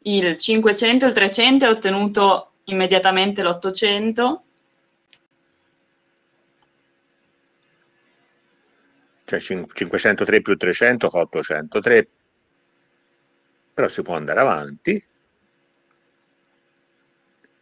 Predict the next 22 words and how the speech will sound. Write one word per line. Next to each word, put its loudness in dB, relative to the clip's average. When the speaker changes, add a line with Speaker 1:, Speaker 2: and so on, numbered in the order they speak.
Speaker 2:
Ecco, -4
ho 2
visto, 0
eh, -6
passare 2
un -2
trenta 0
più -6
centottantotto. -2
Ora, 0
se -6
il -10
centottantotto -2
è 0
stato 2
ottenuto 0
in -2
qualche 0
modo 0
come -4
somma, -2
ok, 0